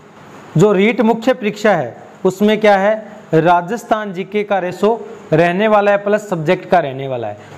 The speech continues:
तो ये दोनों चीज़ें आपकी, चाहे आप second grade की तैयारी करें चाहे first grade की तैयारी करें, दोनों में आसानी से cover हो सकती है।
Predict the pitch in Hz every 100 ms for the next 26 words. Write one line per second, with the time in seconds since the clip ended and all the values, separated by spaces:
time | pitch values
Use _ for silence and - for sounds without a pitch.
0 | - 226 233 190 220 240 233 226 196 220
1 | 208 208 214 233 - - - 202 214 208
2 | 208 185 185 220 220 220 220 220 214 202
3 | 208 202 202 202 202 254 - - - 220
4 | 220 196 196 175 185 175 160 147 135 107
5 | - - - 170 190 214 214 233 180 165
6 | 180 185 214 208 196 190 170 170 160 -
7 | 139 101